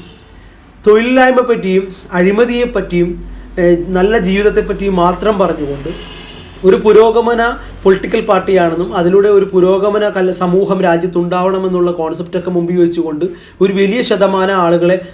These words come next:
സ്വാധീനിച്ചിട്ടാണ് ഡൽഹിയിൽ മുഖ്യമന്ത്രിയായത്. അതിൽ ഏറ്റവും അടിസ്ഥാനം എന്ന് പറയുന്ന ചൂലെടുത്തുകൊണ്ടാണ് വന്നത്. ചൂല് എന്ന് പറയുന്ന അഴിമതിയുടെ തുടച്ചു കളയുന്നതിൻ്റെ ഒരു സിമ്പലായിട്ടാണ് അദ്ദേഹം ഉയർത്തിപ്പിടിച്ചത്. എന്നാൽ അതേ അരവിന്ദ് കെജ്രിവാൾ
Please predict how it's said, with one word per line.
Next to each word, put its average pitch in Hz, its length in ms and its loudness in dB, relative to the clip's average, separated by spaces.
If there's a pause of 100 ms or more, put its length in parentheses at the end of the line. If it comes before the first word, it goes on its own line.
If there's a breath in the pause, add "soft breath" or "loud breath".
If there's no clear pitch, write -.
സ്വാധീനിച്ചിട്ടാണ് 180 920 2 (360 loud breath)
ഡൽഹിയിൽ 185 440 2
മുഖ്യമന്ത്രിയായത്. 175 760 -2 (920 loud breath)
അതിൽ 208 180 2
ഏറ്റവും 226 320 2
അടിസ്ഥാനം 247 460 0
എന്ന് 226 120 0
പറയുന്ന 208 340 0
ചൂലെടുത്തുകൊണ്ടാണ് 202 840 0
വന്നത്. 160 320 -2
ചൂല് 185 240 2
എന്ന് 214 200 2
പറയുന്ന 202 360 0
അഴിമതിയുടെ 208 640 0 (520 loud breath)
തുടച്ചു 190 380 0
കളയുന്നതിൻ്റെ 202 520 2
ഒരു 190 80 0
സിമ്പലായിട്ടാണ് 196 720 0
അദ്ദേഹം 175 280 0
ഉയർത്തിപ്പിടിച്ചത്. 170 680 -4 (800 loud breath)
എന്നാൽ 233 220 2
അതേ 226 260 2 (240)
അരവിന്ദ് 202 360 0
കെജ്രിവാൾ 147 420 -4